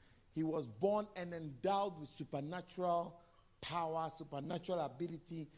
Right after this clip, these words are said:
to do extraordinary things. You know, the Holy Spirit in us gives us the, the, the, the power and gives us the, enables us to do extraordinary things like Samson did. We have, we have that power in us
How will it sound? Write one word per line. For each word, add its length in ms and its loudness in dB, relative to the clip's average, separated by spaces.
to 180 -4
do 300 0
extraordinary 1080 0
things. 320 -4
You 140 0
know, 80 2
the 120 0
Holy 300 4
Spirit 340 4
in 160 -4
us 260 -2
gives 200 -4
us 120 0
the, 260 0
the, 160 0
the, 180 -6
the 560 -2
power 460 2
and 240 -6
gives 240 -4
us 220 0
the, 280 0
enables 460 4
us 160 2
to 120 -10
do 280 -2
extraordinary 800 -2
things 260 -6
like 180 0
Samson 580 -2
did. 160 -2
We 200 0
have, 220 2
we 280 -4
have 160 0
that 260 -4
power 400 0
in 140 -6
us 180 -4